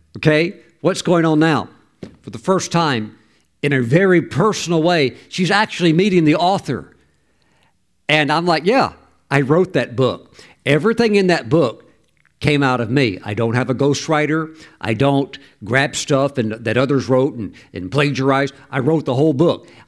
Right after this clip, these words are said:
Everything that you're holding that, that blessed you, that all came out of me. So I want to ask you a question. Easy, easy question. I trust that you know the answer. What's greater,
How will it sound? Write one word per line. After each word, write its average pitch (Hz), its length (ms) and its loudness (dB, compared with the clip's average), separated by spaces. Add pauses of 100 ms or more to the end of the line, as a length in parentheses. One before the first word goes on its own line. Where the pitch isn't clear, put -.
(220)
Everything 170 420 2
that 196 140 -2
you're 175 160 2
holding 135 720 0
that, 135 420 -2
that 139 220 -4
blessed 208 360 0
you, 151 340 2
that 151 200 -2
all 180 160 0
came 170 300 0
out 160 260 0 (140)
of 131 320 -4
me. 139 480 0 (200)
So 156 140 -6
I 170 100 0
want 170 180 -2
to 170 60 2
ask - 220 -2
you 190 100 2
a 160 60 2
question. - 480 -4
Easy, 139 400 0 (180)
easy 180 240 2
question. 143 380 0
I 135 80 0
trust 165 300 -4
that 139 100 -8
you 147 100 -4
know 143 140 2
the 127 160 2
answer. 139 380 -4 (560)
What's 208 200 -2
greater, 190 400 0